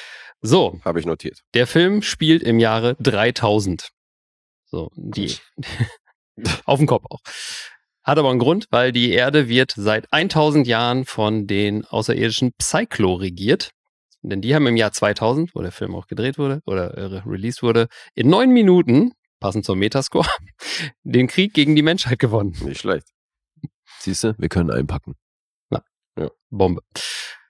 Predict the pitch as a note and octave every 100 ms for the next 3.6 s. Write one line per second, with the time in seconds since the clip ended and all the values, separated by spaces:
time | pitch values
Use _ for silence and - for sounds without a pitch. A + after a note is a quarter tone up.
0 | _ _ _ _ _ _ _ _ _ A#2
1 | A#2+ A#2+ - A#2 B2+ C#3+ D3+ C3 A#2+ F3
2 | - E3+ C#3+ C3 D3+ - C#3+ C3 - -
3 | - B2+ D#3+ G#3 -